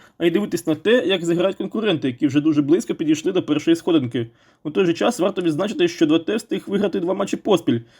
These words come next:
і Салатово-чорні будуть не проти продовжити свою позитивну серію. Також важливо сказати, що два Т ще жодного разу не вдавалося забрати бодай би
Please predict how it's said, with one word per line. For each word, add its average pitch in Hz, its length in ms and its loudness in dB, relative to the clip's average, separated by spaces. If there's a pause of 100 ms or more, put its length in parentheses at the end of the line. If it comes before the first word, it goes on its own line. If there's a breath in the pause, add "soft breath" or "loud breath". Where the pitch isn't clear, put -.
(120)
і 170 60 -4
Салатово-чорні 170 720 0
будуть 190 260 -4
не 202 60 -4
проти 220 280 -4
продовжити 190 500 0
свою 175 240 2
позитивну 175 440 0
серію. 131 440 -4 (400 soft breath)
Також 202 360 -4
важливо 202 440 -2
сказати, 196 360 0
що 190 200 0
два 165 120 0
Т 233 260 0 (200 loud breath)
ще - 220 -4
жодного 220 360 2
разу 208 240 0
не 196 80 -2
вдавалося 185 520 0
забрати 175 380 0
бодай 180 260 0
би 202 180 0